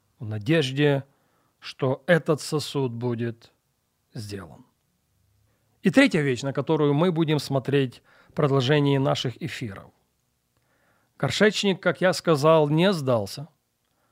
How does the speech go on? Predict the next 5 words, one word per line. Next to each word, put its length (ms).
Горшечник 600
продолжал 600
работать. 600
Послушайте 440
внимательно. 560